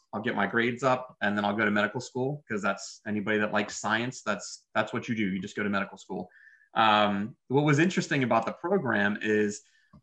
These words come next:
uh, half of the, the students there were actually physicians who were associated with the hospital system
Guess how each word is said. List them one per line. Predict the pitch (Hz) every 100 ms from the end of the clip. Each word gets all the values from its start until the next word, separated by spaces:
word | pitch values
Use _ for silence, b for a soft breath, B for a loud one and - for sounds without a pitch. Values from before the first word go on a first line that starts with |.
| -
uh, | 107 104 104 -
half | - 139 190
of | 190 127
the, | 127 120 113 110 - 104
the | 113 107
students | - - 160 143 -
there | 107 101 101
were | 104 110
actually | 113 - 120 110 104 101 - _ _
physicians | - 117 147 147 120 107 104 - _ _
who | 131 117
were | 110 107
associated | 107 - 139 135 117 107
with | 104
the | 104
hospital | 113 113 - 113
system | - 107 - - 202